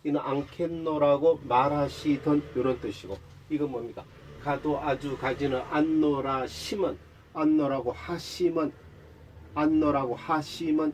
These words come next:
이 말이죠. "않노라고 하심은", 요건 "않노라고 하시던", 아주 미묘한 차이가 있죠. "않노라고 하심은", 그 마음, 뭐, 마음 십자 같은 느낌이 들죠. "않노라고 하심은", 하시던 그 말은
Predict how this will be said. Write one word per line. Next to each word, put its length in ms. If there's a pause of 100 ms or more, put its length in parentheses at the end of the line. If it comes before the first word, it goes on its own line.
(160)
이 60
말이죠. 320
"않노라고 840
하심은", 400 (260)
요건 160
"않노라고 460
하시던", 600 (460)
아주 160
미묘한 420
차이가 360
있죠. 680 (280)
"않노라고 560
하심은", 600 (160)
그 320 (680)
마음, 320
뭐, 160
마음 320
십자 300
같은 200
느낌이 320
들죠. 460
"않노라고 420
하심은", 600
하시던 600
그 100
말은 440